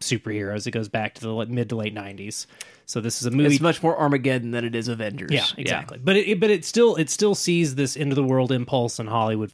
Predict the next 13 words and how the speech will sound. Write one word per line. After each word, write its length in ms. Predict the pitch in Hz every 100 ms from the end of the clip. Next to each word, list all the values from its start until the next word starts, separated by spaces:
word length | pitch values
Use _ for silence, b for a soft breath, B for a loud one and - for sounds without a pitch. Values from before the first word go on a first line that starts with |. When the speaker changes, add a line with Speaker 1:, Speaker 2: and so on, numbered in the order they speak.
| -
Speaker 1:
filmmaking 680 | 120 113 107 107 110 104 104
and 100 | 104
responds 460 | 107 131 123 117
to 140 | - 117
it, 100 | 107
and 100 | 110
I 100 | 110
think 160 | 123 127
it 60 |
does 160 | 110 107
so 260 | 110 104 - b b _
really 100 | 107
smartly. 640 | - - 139 120 127 123